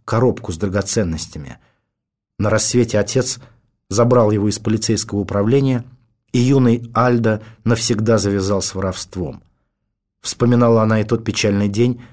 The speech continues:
когда в богатом квартале ее укусила собака, и оказалось, что нет никакой возможности получить компенсацию или подать жалобу. Чаще всего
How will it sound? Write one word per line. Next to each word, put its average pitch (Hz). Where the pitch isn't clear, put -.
когда 107
в 92
богатом 107
квартале 107
ее 101
укусила 107
собака, 104
и 107
оказалось, 110
что -
нет 117
никакой 131
возможности 98
получить 110
компенсацию 107
или 104
подать 101
жалобу. 95
Чаще 104
всего 113